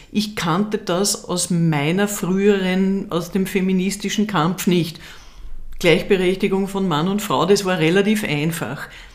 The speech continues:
Ist es zu kompliziert geworden? Wie siehst du das?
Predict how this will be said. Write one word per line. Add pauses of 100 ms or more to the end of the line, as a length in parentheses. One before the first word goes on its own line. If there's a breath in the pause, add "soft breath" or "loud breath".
(220 loud breath)
Ist
es
zu
kompliziert
geworden? (1160 soft breath)
Wie
siehst
du
das?